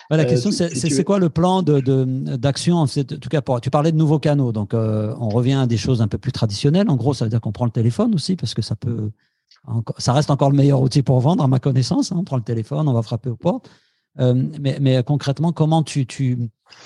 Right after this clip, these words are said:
Speaker 1: ta, ta stratégie pour po-, te positionner aussi en leader ? Vous avez déjà une stratégie inbound qui fonctionne bien sur, euh, la partie I O T. Là, tu te positionnes sur ce marché industriel qui est,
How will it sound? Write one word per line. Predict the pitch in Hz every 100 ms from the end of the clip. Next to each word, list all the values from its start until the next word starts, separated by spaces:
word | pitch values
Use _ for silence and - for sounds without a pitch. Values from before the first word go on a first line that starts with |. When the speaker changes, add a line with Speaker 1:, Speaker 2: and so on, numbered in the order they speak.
| - -
Speaker 1:
ta, | 143
ta | -
stratégie | 143 - 175 180 180
pour | - 120
po-, | - - 147
te | 135
positionner | 147 156 147 147 160 170
aussi | -
en | 156
leader ? | 147 139 120
Vous | 110
avez | 117 117
déjà | 131 127
une | 135
stratégie | - 123 135 127
inbound | 131 127 120
qui | 113
fonctionne | 117 107 113
bien | 107 127
sur, | 113 135 113
euh, | 107 101 - _ _ -
la | 120
partie | 123 - 131
I | 117
O | 127
T. | - 196
Là, | 160
tu | 135 139
te |
positionnes | - 123 123 151 131
sur | 110
ce | -
marché | 120 117 135
industriel | 120 110 - 127 127 120
qui | 107
est, | 107